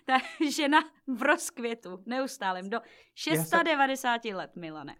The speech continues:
Speaker 2: Já se samozřejmě tomuhle nesměju, že jo, protože tohle je vážné.
Speaker 1: No, <laughs> ale ne, tak to teďko mluvíme o Barborce, ale opravdu. Takže holky, eh, holky, i dámy,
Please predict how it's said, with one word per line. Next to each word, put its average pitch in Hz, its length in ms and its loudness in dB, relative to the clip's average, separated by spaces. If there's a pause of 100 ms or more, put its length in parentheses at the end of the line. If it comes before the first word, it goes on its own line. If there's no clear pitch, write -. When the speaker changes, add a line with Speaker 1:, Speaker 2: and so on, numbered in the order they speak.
(120)
Speaker 2:
Já 151 140 4
se 165 140 0
samozřejmě 147 420 2
tomuhle 139 280 0
nesměju, 120 420 0
že 117 80 -2
jo, 110 60 -2
protože - 220 -14
tohle 120 280 -4
je 123 80 -2
vážné. 117 360 -4 (240)
Speaker 1:
No, 208 260 -4
<laughs> - 1800 -4
ale 277 220 4
ne, 233 200 2
tak 254 220 -4
to 247 160 -2
teďko 247 300 -4
mluvíme 226 500 -2
o 214 40 -2
Barborce, 226 580 -4
ale 214 240 0
opravdu. 240 360 0
Takže 247 300 -2
holky, 247 520 2 (380)
eh, - 40 -4 (720)
holky, 202 560 -4 (300)
i 185 100 -6
dámy, 180 520 0